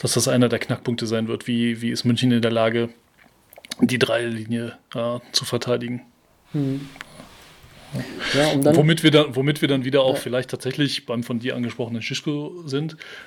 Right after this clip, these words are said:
Speaker 1: ne, gehst du eher mit einer, mit einer, äh, mit einer Backcourt-lastigen Line-Up rein in die Partie oder gehst du eher über den Frontcourt und sagst, weißt du was, okay, ey, lass die, lass die zur Not von draußen, äh, ein paar Dinger mehr draufknallen.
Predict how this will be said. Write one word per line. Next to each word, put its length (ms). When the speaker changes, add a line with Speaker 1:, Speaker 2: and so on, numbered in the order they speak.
Speaker 1:
ne, 200
gehst 220
du 20
eher 240
mit 220
einer, 320
mit 180
einer, 1300
äh, 40
mit 80
einer 120
Backcourt-lastigen 760
Line-Up 400
rein 280
in 80
die 80
Partie 640
oder 460
gehst 200
du 60
eher 280
über 100
den 140
Frontcourt 640
und 100
sagst, 220
weißt 140
du 40
was, 180
okay, 260
ey, 240
lass 220
die, 160
lass 200
die 100
zur 120
Not 180
von 120
draußen, 480
äh, 40
ein 80
paar 180
Dinger 200
mehr 180
draufknallen. 760